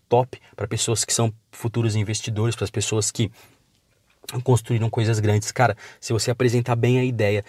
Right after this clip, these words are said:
se você vender bem, cara, o seu projeto, quando isso f-, estiver pronto,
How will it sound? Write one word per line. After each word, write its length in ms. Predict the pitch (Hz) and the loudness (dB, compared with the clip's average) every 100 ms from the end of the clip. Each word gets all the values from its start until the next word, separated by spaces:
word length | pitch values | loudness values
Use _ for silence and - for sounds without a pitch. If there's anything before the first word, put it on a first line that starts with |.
| - | -12
se 140 | - 113 | -10 -2
você 240 | 110 - | 2 2
vender 360 | 117 123 123 123 | 4 4 4 2
bem, 460 | 104 104 123 143 | 0 4 6 6
cara, 360 | 139 113 101 98 - - - | 0 -2 -2 -4 -10 -20 -8
o 140 | 117 | -2
seu 240 | - 135 143 | 2 4 4
projeto, 640 | 147 143 117 110 123 - | 2 0 0 -2 -2 -6
quando 300 | - 131 123 | -4 -2 0
isso 180 | 127 107 | 0 -2
f-, 200 | - - | -8 -14
estiver 320 | - 123 139 | -2 2 2
pronto, 520 | - 123 120 110 - | 2 2 4 2 -4